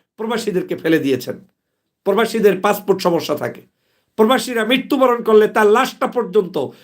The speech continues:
বাংলাদেশে আনতে গড়িমসি করে এম্বাসিগুলো। প্রবাসীরা চাকরি করে, সেখানে একটা সামান্য লেটার, তাদের বিভিন্ন ভিসা, তারা গ্রেপ্তার হলে সেখানে তাদেরকে সাহায্য করা,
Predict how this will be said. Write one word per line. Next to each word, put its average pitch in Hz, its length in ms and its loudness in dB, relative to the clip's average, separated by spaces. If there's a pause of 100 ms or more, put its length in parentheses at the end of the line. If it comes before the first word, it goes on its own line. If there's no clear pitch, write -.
(180)
বাংলাদেশে 254 500 0
আনতে 247 340 0
গড়িমসি 285 460 2
করে 233 180 0
এম্বাসিগুলো। 185 600 -2 (540)
প্রবাসীরা 269 480 0 (120)
চাকরি 285 320 -4
করে, 262 220 2
সেখানে 247 320 0
একটা 226 240 -2
সামান্য 220 320 0 (140)
লেটার, 233 320 2 (440)
তাদের 226 280 0
বিভিন্ন 233 320 -4 (140)
ভিসা, 226 340 2 (460)
তারা 247 200 -4 (140)
গ্রেপ্তার 269 420 0
হলে 240 200 0
সেখানে 233 300 -4
তাদেরকে 214 380 0
সাহায্য 233 420 0
করা, 175 240 -2